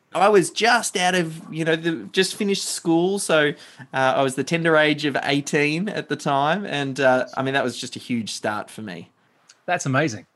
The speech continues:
Speaker 2: That's a really good story. So I, I often talk to different entrepreneurs, and we call one of the, um, series in the show Entrepreneur in Focus.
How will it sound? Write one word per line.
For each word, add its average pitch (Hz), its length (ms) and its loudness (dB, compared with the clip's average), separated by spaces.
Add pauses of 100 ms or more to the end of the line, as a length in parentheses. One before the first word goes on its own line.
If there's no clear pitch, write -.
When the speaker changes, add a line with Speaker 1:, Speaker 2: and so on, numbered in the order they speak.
(100)
Speaker 2:
That's 160 160 -2
a 165 80 -2
really 156 200 4
good 131 140 0
story. 143 220 -2
So 139 120 4
I, 156 200 4
I - 20 6
often 190 220 0
talk 160 360 -2
to - 120 -12
different 139 260 -4
entrepreneurs, 120 640 -2
and 120 160 -8
we 120 80 -4
call 120 300 -2
one 120 160 -2
of 110 40 -8
the, 113 200 0
um, 107 240 -2
series 123 400 0
in 110 80 -6
the 110 80 -6
show 113 260 -4
Entrepreneur 117 540 -4
in 107 80 -6
Focus. 113 500 -4